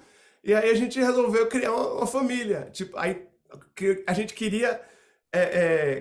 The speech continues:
que todos os, os diretores de todas as cidades se comunicassem, sabe? E fosse uma coisa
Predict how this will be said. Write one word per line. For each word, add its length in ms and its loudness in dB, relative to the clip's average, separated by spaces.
que 160 -8
todos 420 0
os, 220 0
os 100 0
diretores 600 4
de 120 -2
todas 320 4
as 120 4
cidades 420 0
se 140 -2
comunicassem, 960 -2
sabe? 360 -4
E 40 -4
fosse 380 0
uma 160 2
coisa 420 0